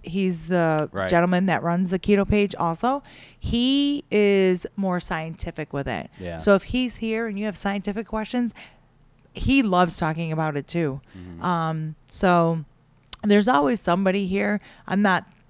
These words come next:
Speaker 1: the only one that has experience with
Speaker 2: For
Speaker 1: it.
Speaker 2: sure.
Speaker 1: So, you know, that's a whole great thing about it. So that's why we call it a mix and mingle. You know,
Speaker 2: Mm-hmm.
Speaker 1: get up and introduce yourself. Let's talk to other people. We make everyone wear name tags.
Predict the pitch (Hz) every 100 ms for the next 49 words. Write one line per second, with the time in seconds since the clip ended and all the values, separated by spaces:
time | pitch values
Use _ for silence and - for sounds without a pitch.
0 | - 175 170 180 175 160 160 131 143 151
1 | 139 135 160 - - 160 151 165 - 185
2 | 220 233 87 147 _ - 220 202 208 214
3 | 185 180 185 185 196 175 190 175 160 -
4 | 202 220 185 - 196 208 202 170 156 151
5 | 139 185 180 185 175 170 180 - 165 165
6 | 165 165 - 170 202 202 156 143 - -
7 | - 214 185 185 - _ 226 247 240 208
8 | 175 170 - 165 160 - 160 170 151 -
9 | 180 185 208 196 - 185 170 185 170 180
10 | 220 277 302 285 262 240 214 202 196 190
11 | 196 190